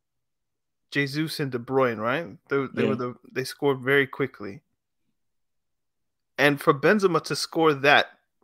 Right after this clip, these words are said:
Speaker 1: two one, it's like the, it's, it's cliche, but when you're up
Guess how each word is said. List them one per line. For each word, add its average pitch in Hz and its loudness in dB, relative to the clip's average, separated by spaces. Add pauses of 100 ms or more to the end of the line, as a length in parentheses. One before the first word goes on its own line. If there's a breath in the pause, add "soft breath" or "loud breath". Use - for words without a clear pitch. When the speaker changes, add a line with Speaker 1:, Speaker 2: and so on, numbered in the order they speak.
(220)
Speaker 1:
two 196 -4
one, 143 0 (920)
it's - -12
like 175 -2
the, 165 -2 (100)
it's, - -4
it's 170 -6
cliche, 180 0
but 127 -2
when 143 -2
you're 143 2
up - -2